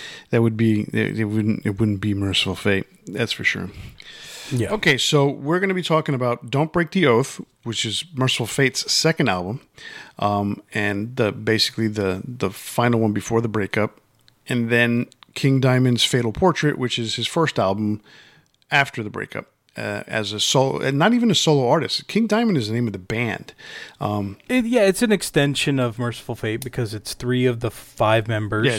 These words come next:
Speaker 1: definitely an extension
Speaker 2: Uh,
Speaker 1: of Merciful Fate, that's for sure.
Speaker 2: Yeah, I mean, basically, he, he went off, started to write his own music,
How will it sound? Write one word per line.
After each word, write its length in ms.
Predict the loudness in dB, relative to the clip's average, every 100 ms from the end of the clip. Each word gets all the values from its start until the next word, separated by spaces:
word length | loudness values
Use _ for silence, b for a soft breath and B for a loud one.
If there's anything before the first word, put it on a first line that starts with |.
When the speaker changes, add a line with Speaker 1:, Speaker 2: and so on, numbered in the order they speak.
| 0
Speaker 1:
definitely 440 | 0 0 0 0 0
an 60 |
extension 360 | -2 -2 0 2
Speaker 2:
Uh, 80 | 2
Speaker 1:
of 40 |
Merciful 260 | 0 -8 -8
Fate, 380 | -6 -6 -8
that's 160 | -10 -8
for 120 | -4
sure. 260 | -4 -4 -14 _ -18
Speaker 2:
Yeah, 520 | -4 0 0 -2 -8 -16 _
I 80 | -6
mean, 480 | -2 -2 -2 -6 -16 -16 -14 -2
basically, 720 | 2 4 2 -2 2 2 2 2
he, 300 | 2 2 0
he 240 | 0 2
went 180 | 2 4
off, 200 | 4 2
started 400 | -2 0 0 -4
to 80 | -4
write 200 | -2 -2
his 140 | -2
own 160 | 0 0
music, 480 | 0 -2 -4 -6